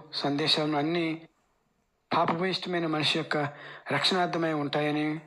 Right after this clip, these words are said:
మనం అనుకుంటూ ఉంటాము. కానీ యేసుక్రీస్తు ప్రభువు ఈరోజు వాటితో పాటుగా మానవుడు తన యొక్క దేవుని ఏ విధంగా సేవించుకోవాలో మనకి ఈరోజు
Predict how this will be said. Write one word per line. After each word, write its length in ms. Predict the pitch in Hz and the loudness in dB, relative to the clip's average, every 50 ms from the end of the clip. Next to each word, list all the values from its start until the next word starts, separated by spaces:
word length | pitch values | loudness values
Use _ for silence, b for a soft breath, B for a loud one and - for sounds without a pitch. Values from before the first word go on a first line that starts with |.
| - - _ _ _ _ - _ _ - | -16 -20 _ _ _ _ -20 _ _ -4
మనం 160 | 151 156 156 | -2 0 0
అనుకుంటూ 560 | 143 - - - 170 170 - - 170 151 170 | 0 0 0 0 0 0 0 -2 -2 0 0
ఉంటాము. 540 | 165 156 139 - 143 135 131 131 123 - - - - _ _ _ _ _ _ _ - | -2 -2 0 0 0 0 0 -2 -4 -8 -14 -20 -20 _ _ _ _ _ _ _ -4
కానీ 380 | - 180 180 180 175 165 - - B B B B B B - | 0 0 0 2 0 -2 -4 -8 B B B B B B -2
యేసుక్రీస్తు 400 | 165 196 - - - 208 - - | 0 0 0 0 0 -2 -2 -2
ప్రభువు 280 | - 165 165 165 165 160 | -2 -2 -2 0 0 0
ఈరోజు 460 | 156 156 151 165 165 160 147 151 143 - B B B B B B B | 0 -2 0 -2 -2 -2 -2 -4 -6 -8 B B B B B B B
వాటితో 300 | 143 165 190 190 - 208 | 0 0 0 0 0 -2
పాటుగా 500 | - - 180 170 - 156 151 147 143 131 - B B B B B B B - | 0 0 -2 -2 -2 -2 -2 -2 -2 -4 -6 B B B B B B B 0
మానవుడు 500 | 143 160 196 220 233 220 202 202 196 196 | 2 2 4 4 4 4 2 2 0 0
తన 180 | 180 - 165 | 0 0 0
యొక్క 520 | 165 165 160 160 - 156 151 143 - - B B B B B _ _ _ _ _ _ - | 0 0 0 0 0 0 0 -2 -4 -8 B B B B B _ _ _ _ _ _ -8
దేవుని 420 | - 151 165 190 196 196 190 185 160 | -4 -2 0 2 2 2 0 0 0
ఏ 120 | 156 170 | 0 0
విధంగా 300 | 185 190 185 196 196 190 | 0 0 0 0 0 0
సేవించుకోవాలో 840 | 180 - - 175 165 165 165 160 - - 160 156 151 147 143 147 143 139 - B B B B B B - | 0 0 0 0 0 0 0 0 0 2 2 0 2 2 0 0 -2 -4 -8 B B B B B B -4
మనకి 260 | 135 143 139 - 151 | -2 -2 0 0 0
ఈరోజు 500 | 147 143 139 143 156 156 139 135 139 139 | 0 0 2 2 2 2 0 0 -2 -4